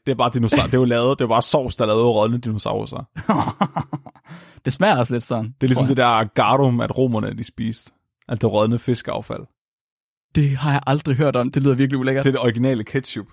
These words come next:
Speaker 2: <laughs> Det er rådne fiskerester.
Speaker 1: Ja, har du ikke hørt om det?
Speaker 2: Nej, det har jeg ikke.
Speaker 1: Nå. Det behøver vi
Speaker 2: Okay.
Speaker 1: ikke snakke om.
Speaker 2: Nej, nej, nej, nej. Okay, okay, okay. Lad os, lad os komme i gang. Lad os komme i gang i stedet for. Så, hvorfor skal vi snakke om gas i dag?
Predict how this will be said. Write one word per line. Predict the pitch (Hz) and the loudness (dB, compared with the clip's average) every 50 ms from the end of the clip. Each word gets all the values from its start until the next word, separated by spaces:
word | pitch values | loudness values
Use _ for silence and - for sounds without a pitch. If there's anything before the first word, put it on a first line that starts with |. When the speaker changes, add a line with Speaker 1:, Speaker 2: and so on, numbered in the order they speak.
| _ _ _ _ _ _ _ _ _ - | _ _ _ _ _ _ _ _ _ -2
Speaker 2:
<laughs> | - - - - - - - 123 101 - - - - | 0 0 0 -2 -10 -4 -2 -2 -2 -2 -6 -14 -10
Det | - - 240 247 190 | -2 0 0 2 0
er | 190 - 110 123 | -2 -4 -2 -2
rådne | 170 175 196 220 254 208 | 0 2 2 2 2 0
fiskerester. | - - 202 226 - - - - 147 131 131 139 160 - - - 135 127 | -2 -4 -4 -4 -4 -4 -6 -8 -8 -4 -4 -6 -6 -6 -4 -2 0 2
Speaker 1:
Ja, | 170 214 220 269 | 2 2 0 0
har | - - 151 147 | 0 0 0 0
du | 131 | 0
ikke | 185 247 254 | -4 -2 -2
hørt | 220 208 | -4 -4
om | 208 190 | -2 0
det? | - - 139 117 - - - _ _ 165 - - | 0 0 0 -2 -12 -20 -20 _ _ -20 -16 -8
Speaker 2:
Nej, | - 151 160 185 320 320 | -2 0 0 0 0 -2
det | 277 233 | -2 -2
har | 226 247 | -2 -2
jeg | - - | -2 -2
ikke. | 180 214 - - | -4 -6 -6 -2
Speaker 1:
Nå. | - 131 143 - _ _ _ _ _ _ _ _ _ _ _ _ _ _ _ _ _ _ _ - | -2 -2 -2 -2 _ _ _ _ _ _ _ _ _ _ _ _ _ _ _ _ _ _ _ 0
Det | 139 143 | 2 2
behøver | 143 147 147 127 | 4 4 4 2
vi | 98 131 | 2 0
Speaker 2:
Okay. | 160 - | 0 0
Speaker 1:
ikke | 147 123 | 0 0
snakke | 110 107 101 | 0 -2 0
om. | 101 113 98 - _ - - _ _ _ _ _ - | 0 0 -2 -2 _ -20 -20 _ _ _ _ _ 0
Speaker 2:
Nej, | 160 160 170 | 2 4 4
nej, | 170 143 127 | 4 2 0
nej, | 123 117 113 | 0 -2 -4
nej. | 113 127 | -4 -4
Okay, | 135 147 151 139 | -4 -4 -4 -4
okay, | 127 127 120 113 113 | -4 -4 -4 -6 -6
okay. | 110 107 | -8 -4
Lad | 98 151 | -2 -2
os, | 160 160 | -2 0
lad | 165 170 | 0 -2
os | 151 - | -2 -2
komme | - 160 180 | 0 0 0
i | |
gang. | 180 180 - | 0 0 -2
Lad | - 135 | -6 -6
os | 135 | -6
komme | 170 143 | -4 -4
i | 139 | -4
gang | 139 135 | -4 -6
i | - | -6
stedet | - 139 120 110 | -6 -6 -6 -4
for. | 113 113 117 _ _ _ _ _ _ _ _ _ _ _ _ _ _ _ _ - | -6 -8 -8 _ _ _ _ _ _ _ _ _ _ _ _ _ _ _ _ -8
Så, | - - 190 175 170 170 - _ _ _ _ _ _ _ _ | -2 2 2 2 2 0 -2 _ _ _ _ _ _ _ _
hvorfor | - 160 151 143 143 | -2 0 0 0 0
skal | 139 135 | -2 -2
vi | 113 | -2
snakke | 151 127 117 | -2 -4 -4
om | 120 | -2
gas | 120 135 135 - | -4 -6 -6 -6
i | |
dag? | - - - | -12 -14 -16